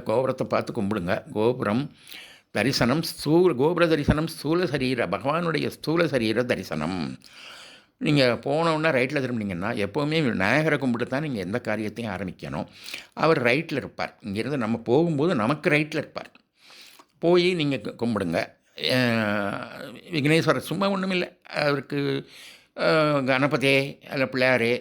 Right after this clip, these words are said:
அப்படின்னு சொல்லக்கூடியவர்கள் சொல்லுங்க. இல்ல, ஒரு நாலு வார்த்தைகளை சொல்லுங்க, நாலு நாமங்களை சொல்லுங்க.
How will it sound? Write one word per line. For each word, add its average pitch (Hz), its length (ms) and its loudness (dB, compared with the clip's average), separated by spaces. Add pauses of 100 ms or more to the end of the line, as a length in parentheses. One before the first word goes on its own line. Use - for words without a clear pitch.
(140)
அப்படின்னு 120 500 -2
சொல்லக்கூடியவர்கள் 113 720 -4
சொல்லுங்க. 92 380 -4 (640)
இல்ல, 170 460 2
ஒரு 175 160 0
நாலு 160 380 4 (220)
வார்த்தைகளை 165 580 0
சொல்லுங்க, 87 380 -8 (340)
நாலு 120 320 0
நாமங்களை 160 480 2
சொல்லுங்க. - 340 -8